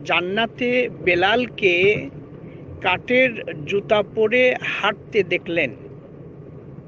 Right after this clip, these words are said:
যে বেলাল, আহ, জান্নাতে হাঁটছে, তার পায়ের হাঁটার আওয়াজটা রাসূল সাল্লাল্লাহু আলাইহি ওয়াসাল্লাম শুনতে পেলেন।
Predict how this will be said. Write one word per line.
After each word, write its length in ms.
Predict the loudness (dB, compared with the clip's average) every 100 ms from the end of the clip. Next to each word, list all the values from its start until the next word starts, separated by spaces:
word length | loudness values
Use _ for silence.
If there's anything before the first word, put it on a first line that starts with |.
| -18 -18 -16 -14 -6
যে 180 | -2
বেলাল, 640 | 2 6 6 6 4 2 -2 -10 -12 -12 -14 -16 -18 -6
আহ, 440 | 0 2 2 0
জান্নাতে 520 | 0 0 2 0 2 0
হাঁটছে, 680 | 2 -2 -2 0 0 2 -4 -12 -16 -14 -16 -6 0
তার 220 | 2 2 0
পায়ের 440 | 0 4 6 6 4 0 -16 -14 -10 -6 -6 -6 -10 -10 -12 -14 -16 -12 -6
হাঁটার 540 | 0 0 2 2 2 -2 -2
আওয়াজটা 480 | 2 4 2 0 0
রাসূল 260 | 0 -2
সাল্লাল্লাহু 0 |
আলাইহি 0 |
ওয়াসাল্লাম 420 | -2 0 0 -2 -2
শুনতে 380 | 0 -2 -2
পেলেন। 320 | -2 -2 -2